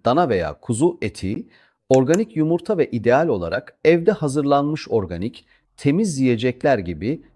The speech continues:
yüksek kaliteli gıdalar çok önemlidir. Son bir tavsiye,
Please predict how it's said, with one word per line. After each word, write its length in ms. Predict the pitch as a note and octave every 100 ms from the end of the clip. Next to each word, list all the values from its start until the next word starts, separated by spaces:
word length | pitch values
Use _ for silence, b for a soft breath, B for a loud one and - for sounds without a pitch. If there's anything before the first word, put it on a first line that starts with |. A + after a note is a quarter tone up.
| _
yüksek 500 | C3+ C#3 - A3 -
kaliteli 500 | - C3+ C#3 D#3 D3+
gıdalar 500 | C3+ A#2 G#2+ B2+ E3
çok 220 | - -
önemlidir. 640 | G2 E2 D2+ C#2+ - - - _ _ -
Son 400 | - B3+ B3+ G3
bir 200 | F#3 E3+
tavsiye, 720 | B2+ A2+ - F#2 E2 G2+